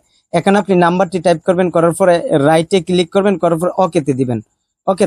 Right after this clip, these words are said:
তারপর অ্যালাউ করবেন, আবার অ্যালাউ করবেন। ওকে, করার পরে দেখুন, যেহেতু এই ফোনটা আপনার কাছে থাকবে না, সেহেতু সেই ফোনের মধ্যে এইভাবে দেখাবে যে একটা কোড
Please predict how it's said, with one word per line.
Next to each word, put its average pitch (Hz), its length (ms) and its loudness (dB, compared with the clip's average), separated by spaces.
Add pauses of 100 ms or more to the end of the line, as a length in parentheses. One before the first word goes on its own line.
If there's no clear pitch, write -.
তারপর 190 300 2
অ্যালাউ 165 300 2
করবেন, 110 240 -4 (240)
আবার 185 240 2
অ্যালাউ 147 280 2
করবেন। 110 240 -8 (440)
ওকে, 214 180 0 (120)
করার 196 280 4
পরে 226 160 2 (100)
দেখুন, 180 240 0 (400)
যেহেতু 190 360 0
এই 220 100 0
ফোনটা 208 300 0
আপনার 180 260 -2
কাছে 185 240 -2
থাকবে 185 320 -2
না, - 60 0 (600)
সেহেতু 196 300 2 (160)
সেই 202 260 4
ফোনের 185 300 0
মধ্যে 165 200 -2 (120)
এইভাবে 180 280 0 (100)
দেখাবে 117 300 -4 (360)
যে 156 120 2 (500)
একটা 151 220 -4 (120)
কোড 185 140 4